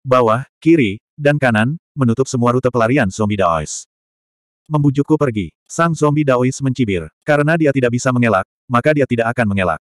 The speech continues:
Namun, praktisi ki lapisan keenam memiliki ki sejati yang kuat selain memurnikan mayat. Bagaimana dia bisa dibunuh dengan mudah? Ki sejati melonjak keluar dari lautan kinya. Dia melepas jubah artefak spiritual tingkat rendahnya dan melemparkannya ke hadapannya.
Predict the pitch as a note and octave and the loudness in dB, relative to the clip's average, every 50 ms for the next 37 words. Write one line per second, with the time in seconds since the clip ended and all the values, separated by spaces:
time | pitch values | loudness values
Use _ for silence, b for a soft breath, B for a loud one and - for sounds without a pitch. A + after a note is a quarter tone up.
0 | _ _ - C#3 C#3 C3 A#2+ B2 C#3 D#3+ F3 G3 - _ _ _ D#3+ D#3 D3+ - | _ _ -2 0 0 2 2 2 2 2 0 -4 -8 _ _ _ 0 0 0 0
1 | D#3+ D3+ - E3+ D#3+ D3+ C3+ - C3+ - - C#3+ C#3+ - B2+ A#2+ A#2 A#2+ B2+ B2 | 0 0 0 2 2 2 2 0 0 -2 -2 -2 -2 0 0 0 2 2 2 0
2 | A2+ G#2+ G#2 G#2+ - A#2+ - B2+ B2 - A#2 A#2 A2+ - B2 A#2+ A#2+ A#2+ C3+ C#3+ | 0 0 0 0 -2 -2 -2 -2 -4 -2 -2 -2 -2 0 0 0 0 0 0 0
3 | C3 - - C3+ C3 B2+ B2+ A2+ G#2+ G#2 G#2 G#2+ A#2 B2+ - A2+ G#2 F#2 F#2 F2 | -2 0 0 -2 0 0 0 0 0 0 0 0 -2 -2 -2 -2 -2 0 -2 -2
4 | E2 D#2 - _ _ _ _ _ _ _ _ _ _ - D3 C#3+ C3+ D3 C#3+ C#3 | -4 -6 -8 _ _ _ _ _ _ _ _ _ _ -2 -2 0 2 2 2 2
5 | C#3 C#3+ D#3 E3 D3+ C#3 B2+ B2 - C3+ C3+ B2+ A#2 A2+ A#2 A#2+ B2+ B2+ C3+ C#3+ | 2 2 2 2 2 2 0 0 0 0 0 0 0 2 0 0 0 0 0 0
6 | C#3 C3 A#2 A2 F#2+ F2+ D#2+ - - _ _ _ _ _ _ _ _ _ _ _ | 2 2 0 0 0 -2 -4 -6 -12 _ _ _ _ _ _ _ _ _ _ _
7 | - D#3+ D3+ - D3+ C3+ C#3 C3+ E3 D3+ C#3 C3 B2+ B2 C3+ C3+ - B2 B2 A#2 | -2 -2 0 0 0 0 2 2 2 2 2 2 2 2 0 0 0 2 2 2
8 | A#2+ A#2 A2+ A2 A2+ A2 A#2+ D3+ - D#3+ C3 A2 - G#2 F#2+ F2+ E2 D2+ C#2+ - | 2 2 0 0 2 2 0 0 0 0 -2 -2 -2 -4 -4 -4 -4 -6 -10 -14
9 | _ _ _ _ - D3+ D#3 D#3 E3+ E3+ D#3+ C#3 C3 C#3+ C#3+ - C#3 C3 B2 B2+ | _ _ _ _ -8 -2 0 0 2 2 2 2 2 0 -2 0 0 0 0 2
10 | B2 B2 A#2+ - A#2+ - C3 C3 - - C3 B2+ B2 A#2+ B2 A#2 A#2+ B2 C3 B2+ | 0 0 0 0 0 0 0 -4 -2 -2 -2 -2 0 2 0 0 2 0 0 0
11 | B2+ B2 B2+ B2+ B2 B2 B2 A#2+ A2 F#2+ A#2 B2 B2+ A#2+ A2 G#2+ A2 A2 B2+ B2+ | 0 0 0 0 0 0 0 0 0 0 0 0 0 0 0 0 0 0 0 0
12 | B2 C#3 D3 D3+ B2 G2 E2+ - G#2+ G2+ G2 G2 F#2+ G#2 F#2+ F2+ E2+ D2+ D2 | 0 0 0 0 0 -2 -2 -4 -4 -2 -2 -2 0 0 -2 -2 -4 -6 -10